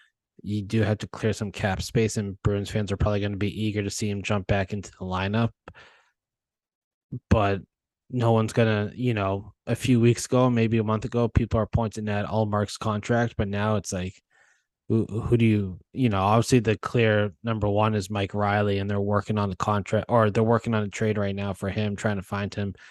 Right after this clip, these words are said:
a new home because he's a guy who I think deserves to be in the N H L and get, you know, regular minutes on a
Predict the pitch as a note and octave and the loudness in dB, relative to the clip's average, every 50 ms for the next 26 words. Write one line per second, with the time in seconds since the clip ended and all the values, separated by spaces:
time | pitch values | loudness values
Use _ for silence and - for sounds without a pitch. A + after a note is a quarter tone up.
0 | - - - - - _ _ - A2+ A2+ A2+ A2 A2 G#2 G2+ F#2+ A#2 A#2 A2+ A2 | -20 -20 -20 -20 -20 _ _ -4 -2 0 2 4 4 2 4 4 4 4 4 4
1 | G#2+ F#2+ G#2 G2 - - A2+ G#2 - - - B2+ A#2 B2 A#2+ - B2 A#2 A#2 A#2 | 2 0 -2 -4 -2 -2 -2 -2 -2 0 0 2 2 2 0 2 4 4 4 4
2 | A2+ G#2 G2+ A2+ A2+ A2 G#2+ - - A2+ G#2+ - - G#2+ G2 G#2+ G#2 G#2 G#2 - | 4 2 2 2 2 2 0 0 -4 -6 -6 -6 -6 -6 -2 0 0 0 0 -2
3 | - G2+ G#2 A2 G#2+ G#2 G#2 G2+ G2+ G#2 G#2+ G2+ F#2 - A2 G#2+ G#2 G#2 G#2 G2+ | -6 -6 -4 -4 -2 -2 -4 -4 -4 -4 -6 -6 -4 -2 -2 0 0 0 -2 -2
4 | G2 - G#2+ G#2 G#2 G2+ _ _ _ _ _ _ _ _ _ _ - G#2 G#2 G2 | -4 -2 0 0 0 -2 _ _ _ _ _ _ _ _ _ _ -6 -4 -2 0
5 | G2 F#2 F2+ F2 F2+ G#2+ - - _ _ _ _ _ _ _ _ _ _ _ _ | 0 0 0 -2 -4 -8 -12 -20 _ _ _ _ _ _ _ _ _ _ _ _
6 | _ _ _ _ _ _ _ _ _ _ _ _ _ _ _ _ _ _ _ _ | _ _ _ _ _ _ _ _ _ _ _ _ _ _ _ _ _ _ _ _
7 | _ _ - B2 B2 B2 A#2+ A2+ G#2 A2 G#2+ G#2+ G#2 G#2+ G#2+ A2+ A2 G#2+ - - | _ _ -10 0 4 4 4 4 4 2 2 2 2 2 0 0 0 0 0 0
8 | A2 G#2 G2+ G2 | 0 0 0 -2